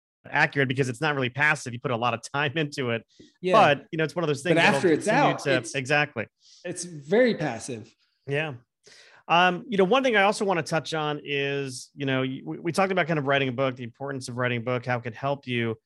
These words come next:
Speaker 1: but there's a lot of people who write books out there and then they just don't sell. Um,
Speaker 2: Yeah.
Speaker 1: so I wanna talk about,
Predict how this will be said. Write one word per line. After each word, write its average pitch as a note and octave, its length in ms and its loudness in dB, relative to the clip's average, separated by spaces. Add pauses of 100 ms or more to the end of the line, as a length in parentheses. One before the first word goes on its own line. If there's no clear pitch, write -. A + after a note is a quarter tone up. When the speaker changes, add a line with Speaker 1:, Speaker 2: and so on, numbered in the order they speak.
(340)
Speaker 1:
but D3 160 6
there's D#3 140 4
a D3+ 60 0
lot F3+ 180 2
of F3+ 60 -4
people F#3 200 0
who E3+ 60 0
write D#3 220 2
books D#3+ 260 -4
out C#3+ 200 -2
there C#3+ 280 0
and C#3 200 -6
then C#3+ 80 -4
they C#3 100 -4
just C3+ 200 -8
don't C3 180 -4
sell. A#2 540 -4 (200)
Um, C3 400 -4
Speaker 2:
Yeah. - 120 -14 (300)
Speaker 1:
so E3 140 2
I - 20 8
wanna F#3 240 4
talk F3 300 0
about, C3+ 500 0